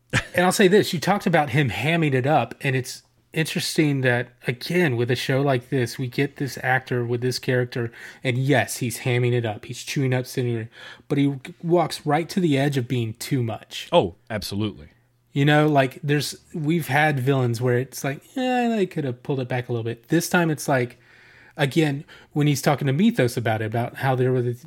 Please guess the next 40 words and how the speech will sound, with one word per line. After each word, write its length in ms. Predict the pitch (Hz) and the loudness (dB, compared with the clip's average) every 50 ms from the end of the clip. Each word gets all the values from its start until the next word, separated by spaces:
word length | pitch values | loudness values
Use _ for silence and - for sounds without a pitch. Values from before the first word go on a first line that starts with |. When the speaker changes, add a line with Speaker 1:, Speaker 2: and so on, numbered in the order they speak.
| - _ _ _ | -20 _ _ _
Speaker 1:
you 120 | - 143 | -2 0
know, 160 | 123 113 113 110 | 0 0 0 0
he 120 | 117 151 135 | 0 0 0
tried 280 | - - 135 127 120 | 0 2 2 4 4
other 160 | 123 117 117 | 2 0 0
gangs, 340 | 117 - 147 160 165 156 143 | 0 0 0 0 0 0 -2
they 80 | - 123 | -2 -2
didn't 140 | 123 123 123 | -2 -2 -2
work 160 | 139 143 131 | -4 -4 -6
and 100 | 160 147 | -6 -4
stuff, 200 | - 175 147 127 | -2 -2 0 0
it's 140 | 151 - - | -2 -2 0
like, 180 | 135 123 120 - - - - - - - - - _ _ _ _ _ _ _ | -2 -2 -2 -6 -14 -20 -20 -20 -20 -20 -20 -20 _ _ _ _ _ _ _
yes, 380 | - 175 180 160 143 151 151 - | -14 -10 -2 0 2 2 2 2
he's 140 | 185 147 - | 0 2 4
hamming 240 | 165 151 151 156 147 | 4 4 4 4 2
it 100 | 143 135 | 2 2
up, 260 | 131 123 120 - - | 2 2 0 -2 -4
but 120 | - 143 | -6 -6
he 360 | - - - 143 143 135 127 - _ - | -4 -4 -4 -4 -4 -4 -4 -8 _ -2
definitely 540 | 160 147 151 - - 156 135 127 123 120 | -2 -2 -2 -2 -4 -4 -2 0 0 0
has 320 | 107 - 127 127 120 117 - | 0 0 0 0 0 0 -2
knowledge 420 | 123 117 113 113 113 113 113 110 - | -2 -2 0 -2 -2 -4 -4 -6 -8
of 80 | 113 - | -10 -10
who 320 | - - - 143 143 147 | -12 -6 -2 0 2 2
he 220 | 147 151 147 143 127 | 2 2 2 2 2
is 300 | 120 117 117 117 117 - | 2 2 0 0 -2 -4
and 160 | 135 120 110 | -6 -6 -6
what 200 | 107 107 110 113 | -4 -4 -4 -4
he 80 | 110 107 | -4 -6
wants 320 | 107 107 107 107 - - | -6 -6 -6 -6 -6 -6
to 100 | - 120 | -8 -8
do, 300 | 110 120 107 101 104 110 - | -8 -8 -8 -8 -8 -12 -10
and 140 | - 123 113 | -8 -6 -4
it's 120 | 110 117 | -2 0
Speaker 2:
Yep. 100 | 123 113 - _ _ | -2 -2 -4 _ _
Speaker 1:
not 460 | - 135 127 127 127 123 127 131 - _ - - - - - - _ _ _ _ _ - | -4 -2 0 0 0 0 -2 -4 -6 _ -20 -20 -20 -20 -20 -20 _ _ _ _ _ 2
over 240 | 135 131 131 127 131 | 2 4 4 4 4
the 120 | 120 120 | 4 4
line 520 | 117 113 113 117 113 110 104 104 104 104 | 4 4 4 4 2 2 0 -2 -4 -6